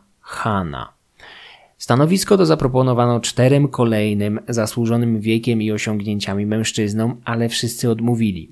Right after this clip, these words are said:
Najwyraźniej funkcja Hana nie była na tyle zachęcająca, aby podejmować się związanego z nią ryzyka. Po ich odmowach propozycję skierowano do piątego w kolejności Temujina.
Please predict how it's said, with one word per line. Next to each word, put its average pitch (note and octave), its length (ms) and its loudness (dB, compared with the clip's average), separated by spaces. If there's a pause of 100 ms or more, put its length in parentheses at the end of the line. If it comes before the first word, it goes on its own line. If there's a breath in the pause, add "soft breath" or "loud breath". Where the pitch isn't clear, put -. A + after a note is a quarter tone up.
Najwyraźniej F#3 560 2
funkcja F3 540 0
Hana D#3 520 2
nie F3+ 180 4
była F#3+ 280 6
na D#3 100 2
tyle C3 240 0
zachęcająca, B2 800 2
aby B2+ 180 0
podejmować B2 520 0
się B2+ 100 -2
związanego A#2 600 0
z F#2 60 -12
nią G#2+ 180 0
ryzyka. A#2+ 520 2 (760 loud breath)
Po C3 140 4
ich F3+ 140 4
odmowach B2+ 680 4
propozycję A#2+ 640 0
skierowano A2 880 0
do A2 140 0
piątego B2 680 2
w B2+ 80 -8
kolejności F#2+ 720 -4
Temujina. G#2 880 -2